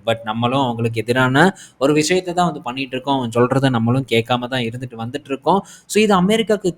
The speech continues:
மீண்டும் மீண்டும் ஆத்திரம் அளிக்குது. சைனா கூட ஒரு பெரிய நாடு, அவன் கேட்காம போனா சரிங்களா? இந்தியா பல வகையில நம்மள சார்ந்து இருக்காங்க. But இந்தியாவே நம்ம சொல்றதை கேட்க மாட்டேங்குதுங்கிற ஒரு ஆத்திரமும் வந்து இருக்கலாம். But நம்ம எவனுக்கு அடிமை இல்ல, எவன் சொல்றதையும் நம்மளால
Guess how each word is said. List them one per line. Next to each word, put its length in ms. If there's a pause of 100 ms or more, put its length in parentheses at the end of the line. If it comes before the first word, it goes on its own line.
(140)
மீண்டும் 400
மீண்டும் 320
ஆத்திரம் 360
அளிக்குது. 380
சைனா 340
கூட 160
ஒரு 160
பெரிய 260
நாடு, 200
அவன் 160
கேட்காம 420
போனா 300 (380)
சரிங்களா? 640
இந்தியா 380
பல 280 (120)
வகையில 400
நம்மள 240 (280)
சார்ந்து 380
இருக்காங்க. 380 (380)
But 160
இந்தியாவே 420
நம்ம 220
சொல்றதை 240
கேட்க 300
மாட்டேங்குதுங்கிற 680
ஒரு 220 (360)
ஆத்திரமும் 520
வந்து 200
இருக்கலாம். 520
But 200
நம்ம 300
எவனுக்கு 380
அடிமை 320
இல்ல, 280
எவன் 240
சொல்றதையும் 460
நம்மளால 320